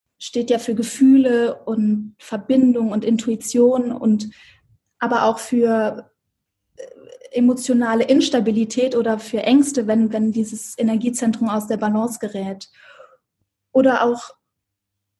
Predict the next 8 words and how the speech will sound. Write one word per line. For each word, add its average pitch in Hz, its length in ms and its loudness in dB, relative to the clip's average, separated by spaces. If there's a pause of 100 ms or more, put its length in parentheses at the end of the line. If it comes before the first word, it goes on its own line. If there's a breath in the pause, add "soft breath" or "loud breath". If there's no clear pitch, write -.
(160)
die 233 120 -6
Taoisten, 247 1200 0
die 233 80 -2
bezeichnen 240 460 0
diesen, 226 400 0
diesen 226 480 0 (120)
Raum 233 600 2
als 214 640 -6